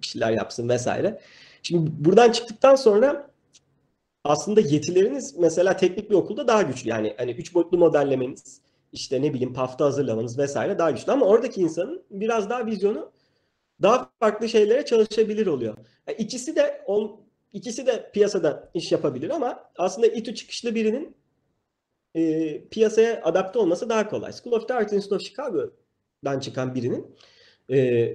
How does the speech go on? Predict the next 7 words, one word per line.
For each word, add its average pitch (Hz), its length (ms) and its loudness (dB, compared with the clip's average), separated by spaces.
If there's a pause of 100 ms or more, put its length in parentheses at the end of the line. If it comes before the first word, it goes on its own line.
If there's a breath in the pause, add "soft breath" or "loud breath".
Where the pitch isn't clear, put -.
(100)
bir 135 380 0
galeride 165 360 8
sergi 165 320 4
açması 139 340 0
çok - 240 -6
daha 98 320 -6
mümkün. - 440 -10